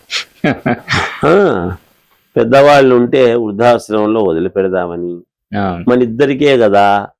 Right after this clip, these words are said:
Speaker 2: డబుల్ బెడ్‌రూమ్ చాలు, ఎక్కువ తీసుకుంటే ఎవరు ఊడుస్తారు, ఎవరు తుడుస్తారు అని.
Speaker 1: Hmm.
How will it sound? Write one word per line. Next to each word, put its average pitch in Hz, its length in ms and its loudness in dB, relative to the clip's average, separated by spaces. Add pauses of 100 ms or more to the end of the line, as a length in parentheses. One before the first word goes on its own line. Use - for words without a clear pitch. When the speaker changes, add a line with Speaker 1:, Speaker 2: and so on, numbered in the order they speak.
(540)
Speaker 2:
డబుల్ 113 280 0
బెడ్‌రూమ్ 110 460 0 (120)
చాలు, 98 500 0
ఎక్కువ 127 360 0
తీసుకుంటే 113 600 -4
ఎవరు 107 420 -2 (220)
ఊడుస్తారు, 113 540 -2
ఎవరు 117 480 -2 (280)
తుడుస్తారు 104 760 0
అని. 92 440 -2 (200)
Speaker 1:
Hmm. 92 420 -4